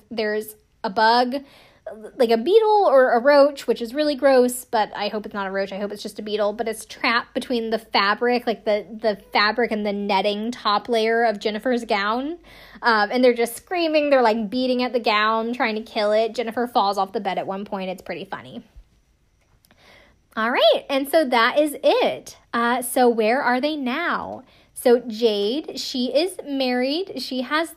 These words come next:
three kids, including a set of twins. We follow each other on Instagram, or actually, I follow her. I don't know if she still follows me. Um,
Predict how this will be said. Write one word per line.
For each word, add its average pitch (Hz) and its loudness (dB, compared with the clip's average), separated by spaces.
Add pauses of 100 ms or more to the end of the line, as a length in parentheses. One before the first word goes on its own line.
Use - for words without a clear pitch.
three 240 -8
kids, 302 -6
including 240 -4
a - -8
set 240 -2
of 269 -6
twins. 254 -8
We 233 -6
follow 226 2
each 247 -2
other 262 0
on 254 -2
Instagram, 208 -6
or 214 2
actually, 240 2
I 190 0
follow 196 0
her. 202 -2
I 185 2
don't 185 -4
know 180 -6
if 190 -10
she 196 -6
still 190 -6
follows 185 -6
me. 190 -10 (440)
Um, 202 2